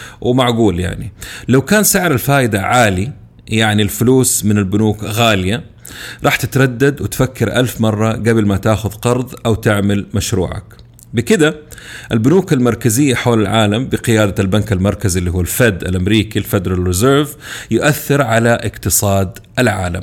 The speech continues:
دائمًا تسمعوا البنك المركزي يخفض في سعر الفائدة، يقوم مدري إيش يحصل في الأسهم، ما هو موضوعنا. على الجهة الأخرى، لو كان سعر الفائدة عالي،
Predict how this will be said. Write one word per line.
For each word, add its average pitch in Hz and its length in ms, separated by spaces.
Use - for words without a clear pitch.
دائمًا 107 220
تسمعوا 104 640
البنك 104 340
المركزي 104 580
يخفض 104 420
في - 160
سعر 98 260
الفائدة، 107 600
يقوم 113 200
مدري 104 200
إيش 98 120
يحصل 104 280
في - 80
الأسهم، 113 680
ما 113 160
هو 107 100
موضوعنا. 95 500
على 160 420
الجهة 127 320
الأخرى، 104 520
لو 107 160
كان 151 300
سعر 135 380
الفائدة 101 540
عالي، 104 560